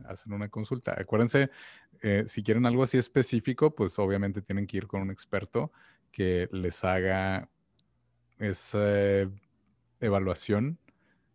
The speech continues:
personal. Ahorita estamos tratando como de, de hacerlo muy general para esas personas que quieran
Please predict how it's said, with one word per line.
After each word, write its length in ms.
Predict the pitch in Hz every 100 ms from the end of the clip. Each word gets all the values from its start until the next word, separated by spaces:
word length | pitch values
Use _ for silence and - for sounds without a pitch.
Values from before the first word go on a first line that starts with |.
| -
personal. 560 | 101 90 98 110 185 - _ _ -
Ahorita 560 | 101 98 - 110 110
estamos 320 | 107 107 110
tratando 420 | - 98 92 98 101
como 260 | 104 92
de, 140 | 95 -
de 160 | 90 92
hacerlo 320 | - 101 107
muy 160 | 107
general 460 | 101 110 104 107 156
para 220 | 143 110
esas 220 | 104 151
personas 580 | - 127 - 123 151 -
que 180 | - 98
quieran 480 | - 104 117 131